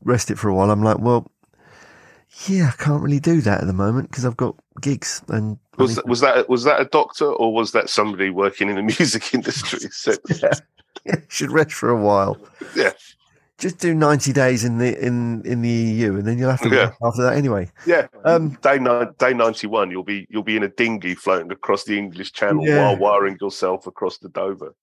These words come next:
Speaker 1: Yeah. Um, yeah, I, I'm sort of, uh, I think I'm picking up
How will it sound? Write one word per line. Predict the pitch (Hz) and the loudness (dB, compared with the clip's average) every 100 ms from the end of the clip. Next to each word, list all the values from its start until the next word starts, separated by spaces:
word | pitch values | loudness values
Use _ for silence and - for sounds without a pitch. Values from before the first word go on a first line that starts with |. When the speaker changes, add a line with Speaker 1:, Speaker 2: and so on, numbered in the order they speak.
| _ _ | _ _
Speaker 1:
Yeah. | 135 131 117 - _ _ - | -10 -6 -6 -8 _ _ -2
Um, | 151 147 143 - | 2 2 -2 -2
yeah, | 151 139 | 2 4
I, | 135 - - 73 85 _ _ _ _ - | 4 2 -8 -20 _ _ _ _ _ -6
I'm | 131 117 | -4 -4
sort | - 139 - | -4 -4 -4
of, | 107 127 | -4 0
uh, | 120 110 98 - _ - | 2 2 -4 -16 _ -8
I | |
think | 110 131 113 - _ _ _ _ _ - | -4 -2 -2 -6 _ _ _ _ _ -8
I'm | 117 101 _ - | -8 -8 _ -4
picking | 135 120 | 0 2
up | 113 | 0